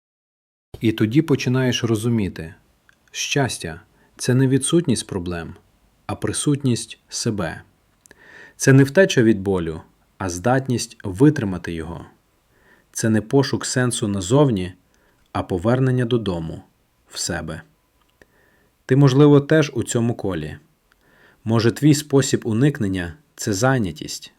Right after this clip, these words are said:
або контроль, або постійна турбота про інших. Але кожна така спроба — просто сигнал, що всередині є щось живе, що проситься назовні. І якщо замість тікати ти на мить зупинишся,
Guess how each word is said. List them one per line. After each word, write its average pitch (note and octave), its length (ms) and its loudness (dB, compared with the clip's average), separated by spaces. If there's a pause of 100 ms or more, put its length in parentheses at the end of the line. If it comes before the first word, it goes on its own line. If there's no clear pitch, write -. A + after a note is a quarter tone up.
(140)
або F#2 240 -6
контроль, A2 520 -2 (600)
або G2+ 220 -2
постійна D#3 540 2
турбота G2 480 -4
про G#2 200 -6
інших. - 520 -10 (960)
Але G2+ 220 0
кожна A#2+ 400 4
така G#2 240 -4
спроба — G#2 560 -2 (420)
просто D#3 360 2
сигнал, A2+ 540 -2 (420)
що - 240 -4
всередині G#2+ 680 0
є G2 140 -2
щось B2+ 300 0
живе, G#2+ 480 -2 (380)
що - 280 -8
проситься G2+ 640 -4 (140)
назовні. G2 640 -6 (1200)
І A2 120 2
якщо A#2 360 6
замість C3+ 400 4
тікати C#3+ 460 2
ти A2 140 -2
на A2 120 2
мить A#2+ 220 2
зупинишся, G2+ 800 0